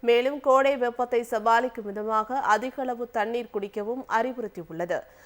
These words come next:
வெயிலின் தாக்கம் நாளுக்கு நாள் அதிகரித்து வருவதால்,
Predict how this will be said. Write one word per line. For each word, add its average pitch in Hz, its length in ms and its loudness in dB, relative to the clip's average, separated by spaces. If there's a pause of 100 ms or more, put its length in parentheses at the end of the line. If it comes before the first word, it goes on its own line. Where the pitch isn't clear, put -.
(120)
வெயிலின் 285 520 4
தாக்கம் 269 520 2
நாளுக்கு 240 480 0
நாள் 247 220 -2
அதிகரித்து 240 640 -2
வருவதால், 190 500 2